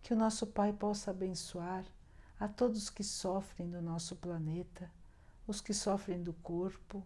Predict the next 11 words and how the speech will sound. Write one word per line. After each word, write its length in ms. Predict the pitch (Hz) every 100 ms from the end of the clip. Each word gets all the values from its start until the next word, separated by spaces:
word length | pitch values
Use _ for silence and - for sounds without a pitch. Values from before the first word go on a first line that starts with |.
| -
os 160 | 202 202
que 140 | -
sofrem 520 | 202 202 196 - 196
da 120 | 180 170
alma, 560 | 165 175 185 185 185 - - - - - - -
que 100 | -
Ele 120 | 233
possa 360 | 233 226 226 -
abençoar 520 | 208 202 202 196 190
os 180 | 180 170
animais, 920 | 180 170 160 170 190 190 196 -